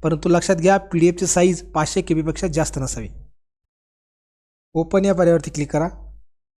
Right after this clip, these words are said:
हे बघा, कागदपत्र यशस्वीरित्या अपलोड केले. या ठिकाणी कागदपत्र पहा या बटनावरती क्लिक करून तुम्ही कागदपत्र बघू शकता. या ठिकाणी बघा, सर्व कागदपत्रांची ही जी पीडीएफ आहे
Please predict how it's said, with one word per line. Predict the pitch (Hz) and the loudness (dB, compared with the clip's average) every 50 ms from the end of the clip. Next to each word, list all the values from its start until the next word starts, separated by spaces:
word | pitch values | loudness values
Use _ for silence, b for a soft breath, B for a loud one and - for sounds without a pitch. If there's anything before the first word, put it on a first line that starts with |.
| _ - - _ | _ -20 -4 _
हे | 156 | 0
बघा, | 147 151 143 151 175 202 | 0 2 2 2 0 0
कागदपत्र | - - 165 147 147 156 170 165 - - 160 - 175 175 | 0 2 0 2 4 2 0 0 0 -4 -4 0 2 4
यशस्वीरित्या | 165 160 151 - 175 147 170 151 143 - 185 175 | 4 4 2 0 -2 -2 -2 -4 -2 -2 0 0
अपलोड | 165 147 - 147 143 131 - | 0 -2 -2 -6 -6 -6 -4
केले. | - 127 117 - - - - - - - - _ _ _ _ _ - | -4 -6 -6 -6 -10 -16 -18 -20 -20 -20 -20 _ _ _ _ _ 0
या | 190 | 2
ठिकाणी | 208 214 208 208 | 2 2 2 2
कागदपत्र | - 175 160 170 165 - 196 185 196 185 | 4 2 2 2 2 -2 -2 0 0 0
पहा | 190 185 165 180 | 0 2 4 4
या | 185 180 165 | 4 4 2
बटनावरती | 170 156 - 165 160 147 170 156 | 0 -2 -2 -4 -4 -2 -4 -4
क्लिक | - 160 151 - | -4 -6 -4 -2
करून | 170 165 165 | -4 -4 -2
तुम्ही | 156 170 165 165 | -2 -4 -4 -2
कागदपत्र | - 143 127 147 143 - 156 147 160 | -2 -2 -2 -2 -6 -6 -6 -4 -4
बघू | 147 143 143 143 | -4 -2 -4 -6
शकता. | - 147 - 156 | -8 -8 -6 -4
या | 143 147 147 | -2 -2 -2
ठिकाणी | 147 147 143 143 143 | -2 -2 -4 -2 -2
बघा, | 143 135 143 151 151 - - - - - - - _ _ _ _ _ _ _ _ _ _ - | -2 -2 -2 -4 -4 -6 -14 -20 -20 -20 -20 -20 _ _ _ _ _ _ _ _ _ _ -8
सर्व | - - 214 208 214 214 208 208 - - - - - - - - _ _ _ _ _ _ _ _ _ _ _ _ _ - | -2 0 2 2 4 2 0 -2 -4 -12 -20 -20 -20 -20 -20 -20 _ _ _ _ _ _ _ _ _ _ _ _ _ -2
कागदपत्रांची | 170 156 151 170 165 - 160 - 170 160 151 - 175 | -2 0 0 -2 -4 -6 -6 -4 -4 -4 -2 0 0
ही | 147 139 | 0 2
जी | 143 170 160 | 0 0 -2
पीडीएफ | - - 156 151 185 202 196 180 | 0 -2 2 4 4 4 4 2
आहे | 156 139 131 127 | 0 0 0 -2